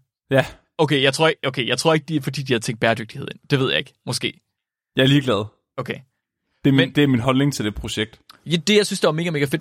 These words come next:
Speaker 2: det her projekt her, det er, at de, han har virkelig tænkt ud af boksen, ikke? Og når folk, de tænker robot, så er det, altså,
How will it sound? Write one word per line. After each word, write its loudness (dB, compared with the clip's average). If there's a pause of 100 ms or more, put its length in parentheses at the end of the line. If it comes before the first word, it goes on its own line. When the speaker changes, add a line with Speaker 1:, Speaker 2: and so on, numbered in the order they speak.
Speaker 2:
det 2
her 2
projekt -4
her, -4
det 0
er, 4
at 0 (680)
de, -4
han 4
har 2 (100)
virkelig 2
tænkt -2
ud 0
af 2
boksen, -4
ikke? -2
Og 2
når 0
folk, 0
de -2
tænker -2
robot, 0
så -2
er -2
det, -12
altså, -6